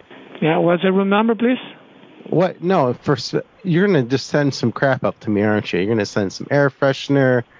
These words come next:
Speaker 2: some aerosol, some
Speaker 1: Yeah, we're
Speaker 2: toilet
Speaker 1: gonna do,
Speaker 2: paper.
Speaker 1: yeah,
Speaker 2: I
Speaker 1: we're
Speaker 2: don't
Speaker 1: gonna
Speaker 2: know.
Speaker 1: do,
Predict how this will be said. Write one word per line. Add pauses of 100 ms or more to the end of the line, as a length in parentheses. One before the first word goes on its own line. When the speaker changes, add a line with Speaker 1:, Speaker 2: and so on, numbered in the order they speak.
(640)
Speaker 2:
some
aerosol, (400)
some
Speaker 1:
Yeah,
we're
Speaker 2:
toilet
Speaker 1:
gonna
do,
Speaker 2:
paper.
Speaker 1:
yeah,
Speaker 2:
I
Speaker 1:
we're
Speaker 2:
don't
Speaker 1:
gonna
Speaker 2:
know.
Speaker 1:
do,